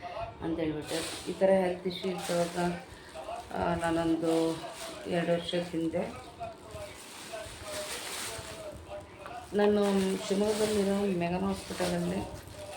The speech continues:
ಅಡ್ಮಿಟ್ ಆಗಿದ್ದೆ, ಆಯಿತಾ? ಆವಾಗ ನನಗೆ ಒಂದು ಹೆಂಗಸು ಪರಿಚಯ ಆಗಿತ್ತು, ಯಾವತ್ತೂ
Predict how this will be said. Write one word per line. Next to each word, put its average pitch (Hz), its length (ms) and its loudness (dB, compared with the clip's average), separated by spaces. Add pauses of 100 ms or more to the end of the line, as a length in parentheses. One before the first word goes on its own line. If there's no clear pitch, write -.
(280)
ಅಡ್ಮಿಟ್ 160 340 0
ಆಗಿದ್ದೆ, 143 380 2 (1800)
ಆಯಿತಾ? 170 380 2 (2000)
ಆವಾಗ 226 400 6
ನನಗೆ 208 760 4
ಒಂದು 196 240 6
ಹೆಂಗಸು 175 520 0
ಪರಿಚಯ 170 420 0
ಆಗಿತ್ತು, 160 640 -4
ಯಾವತ್ತೂ 170 340 -2